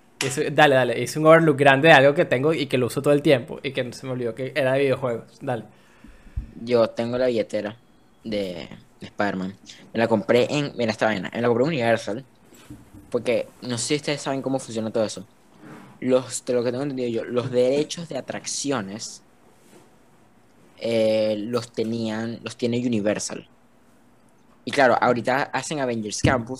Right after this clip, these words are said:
Speaker 2: pero esos son los derechos del M C U.
Speaker 1: Claro.
Speaker 2: ¿Entiendes? Entonces, cuando yo fui en dos mil dieciocho a Disney,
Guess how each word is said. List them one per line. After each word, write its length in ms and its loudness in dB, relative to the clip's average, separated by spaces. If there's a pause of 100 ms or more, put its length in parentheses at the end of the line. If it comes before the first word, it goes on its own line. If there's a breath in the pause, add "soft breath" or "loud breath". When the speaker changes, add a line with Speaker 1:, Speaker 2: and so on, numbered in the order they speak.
Speaker 2:
pero 140 -6
esos 120 -8
son 140 -8
los 100 -8
derechos 380 -2
del 120 -4
M 240 -4
C 180 -6 (160)
U. 100 -10 (600)
Speaker 1:
Claro. 200 -2
Speaker 2:
¿Entiendes? 480 -2 (520)
Entonces, 240 -4
cuando 180 2
yo 180 6
fui 240 2
en 80 2
dos 80 4
mil 100 4
dieciocho 600 4
a 120 0
Disney, 460 -2